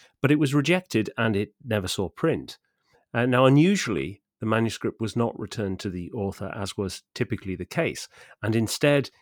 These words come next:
it languished in the Blackwood archives for decades. We can speculate on why this should be the case, uh, but, uh, Occam's razor would suggest a, a mistake rather than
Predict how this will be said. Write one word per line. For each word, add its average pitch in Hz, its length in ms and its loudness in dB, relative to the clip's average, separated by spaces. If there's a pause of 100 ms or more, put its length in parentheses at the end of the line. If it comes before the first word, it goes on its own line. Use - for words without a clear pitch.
(140)
it 127 160 0
languished 117 500 0
in 98 120 0
the 95 60 -2
Blackwood 98 420 0
archives 87 520 -6
for 90 120 -10
decades. 90 540 -4 (360)
We 120 80 0
can 127 120 2
speculate 131 480 0
on 104 140 2
why 107 160 4
this 98 160 -2
should 101 260 -6
be 98 80 -2
the 92 60 -4
case, 117 420 -6 (380)
uh, 98 260 0
but, - 320 -2
uh, 95 220 0 (480)
Occam's 107 400 0
razor 101 400 2
would 92 180 -4
suggest 90 460 -8
a, 107 180 -6
a 101 120 -6
mistake 101 460 -2
rather 92 280 -2
than 95 220 -6